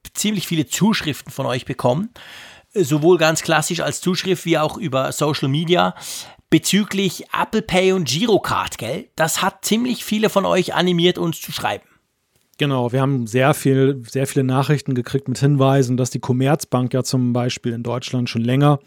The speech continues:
Speaker 2: eine Debitkarte auch im Angebot hat, also wo man eben anders als bei der Kreditkarte dann sofort dann eben seine Umsätze abgebucht bekommt.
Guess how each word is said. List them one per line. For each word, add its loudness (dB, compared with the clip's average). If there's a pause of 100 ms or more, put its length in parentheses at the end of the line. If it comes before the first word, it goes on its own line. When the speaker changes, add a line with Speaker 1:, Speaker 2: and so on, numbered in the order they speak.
(380)
Speaker 2:
eine 2
Debitkarte 4
auch 0
im -2
Angebot 4
hat, 2
also -6
wo 2
man 2
eben -8
anders -4
als -12
bei -2
der 2
Kreditkarte -4
dann -2
sofort 2 (420)
dann 0
eben 0
seine 2
Umsätze 2
abgebucht 0
bekommt. 2